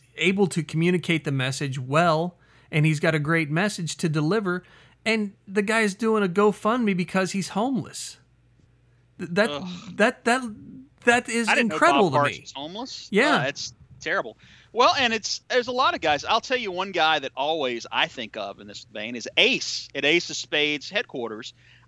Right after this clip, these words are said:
Speaker 2: I think he is one of the most talented writers I've ever seen. He,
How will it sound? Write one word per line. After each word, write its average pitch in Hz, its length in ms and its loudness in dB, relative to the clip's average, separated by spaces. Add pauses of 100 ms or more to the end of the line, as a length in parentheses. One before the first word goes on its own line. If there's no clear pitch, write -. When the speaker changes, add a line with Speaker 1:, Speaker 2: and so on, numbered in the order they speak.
Speaker 2:
I 233 160 2
think - 180 -14
he 214 160 -6
is 180 140 -4
one 160 160 -8
of 143 200 -16
the 180 160 -4
most 170 380 -4
talented 208 800 -2 (120)
writers 139 800 2
I've 123 200 0
ever 156 240 0
seen. 123 360 -8
He, 131 200 -6